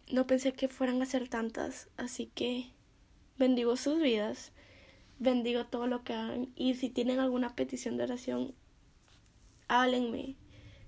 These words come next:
Si necesitas hablar o no tienes cosas claras sobre Dios, háblame, yo te puedo ayudar. Con lo poco que sé,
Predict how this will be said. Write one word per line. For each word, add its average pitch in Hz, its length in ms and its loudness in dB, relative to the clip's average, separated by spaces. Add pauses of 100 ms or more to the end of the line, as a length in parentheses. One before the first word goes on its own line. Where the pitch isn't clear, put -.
Si 247 800 -4
necesitas 262 520 2
hablar 240 340 0 (180)
o 233 360 -2
no 240 180 -2
tienes 240 300 -2
cosas 240 320 -6
claras 240 540 -4 (680)
sobre 247 300 0
Dios, 240 260 -2
háblame, 240 420 -2
yo 240 120 -4
te - 120 -10
puedo - 260 -4
ayudar. - 480 -2 (240)
Con 254 180 0
lo 247 180 -4
poco 302 340 0
que 330 140 -2
sé, 226 320 -4